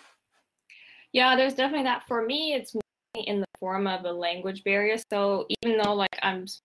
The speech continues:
proficient, I'm not a hundred percent fluent. So there are some words, like, particularly jokes are, like, next level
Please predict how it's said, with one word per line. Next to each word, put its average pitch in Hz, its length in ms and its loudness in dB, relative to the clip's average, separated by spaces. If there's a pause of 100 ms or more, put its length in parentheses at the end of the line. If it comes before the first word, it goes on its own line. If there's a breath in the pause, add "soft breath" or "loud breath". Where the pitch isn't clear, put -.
(160)
proficient, 196 540 -2
I'm 190 200 2
not 190 180 2
a - 40 -6
hundred 185 340 -6
percent - 360 -10 (260)
fluent. 208 400 0
So 202 200 -8
there 190 180 2
are 185 120 0
some 185 360 -8 (200)
words, 190 440 0
like, 175 240 -2
particularly 226 480 -4
jokes 349 320 6
are, 339 100 2
like, 233 160 2
next 214 480 2
level 196 640 0